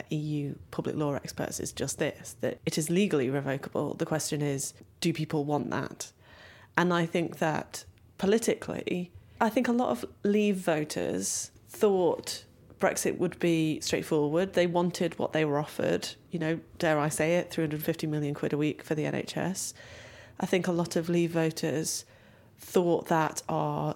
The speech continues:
terms of trade would remain the same, but that, you know, there would be some consequence for our immigration policy that they wanted. I think that's where Leave voters were.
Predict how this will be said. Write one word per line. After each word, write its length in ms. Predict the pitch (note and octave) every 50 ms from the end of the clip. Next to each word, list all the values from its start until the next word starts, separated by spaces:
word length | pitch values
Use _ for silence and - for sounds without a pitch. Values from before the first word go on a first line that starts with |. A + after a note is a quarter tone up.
| - - -
terms 260 | - F#3 E3+ E3+ E3
of 80 | E3
trade 360 | D#3+ - - D#3+ D#3 D3+ D3+ -
would 180 | D#3 D3+ D3+
remain 300 | D#3 D3+ D#3 D3+ D3 C#3+
the 60 | C#3+
same, 540 | C#3 - F3+ F3+ F#3 F#3 F3+ F3+ F3+ F3+ F3 - - - - - - - _ - _ -
but 240 | F3 D#3+ - -
that, 500 | - E3 D#3 D#3 - - - - - - - _ _ _ _ - - _ _ _ - - - -
you 80 | -
know, 120 | E3 D#3 D3+
there 200 | - F3+ E3 D#3+
would 140 | D#3+ D#3+
be 80 | - D#3+
some 180 | - - D#3+ E3
consequence 580 | - E3 C3+ - - - - D3+ - - -
for 540 | - - D#3+ D#3 D3+ D3+ D3+ D3+ D3 D#3+ - - - -
our 160 | D#3 D#3 D#3
immigration 600 | D#3 D#3 D#3 - - G2 D3 - - - - D3+
policy 440 | - - D#3+ D#3 C#3+ - - C3+ -
that 180 | - C3 -
they 120 | - D3 C3+
wanted. 480 | - - - B2+ - - - - - - - _ -
I 60 | - D3+
think 160 | - D#3+ D#3
that's 200 | D#3 - - -
where 220 | D#3 D3+ C#3+ C#3+
Leave 220 | D3 D#3 D#3+ D#3 -
voters 360 | - C#3+ C#3+ - - D#3+ -
were. 280 | D#3 D3+ D#3 D#3+ -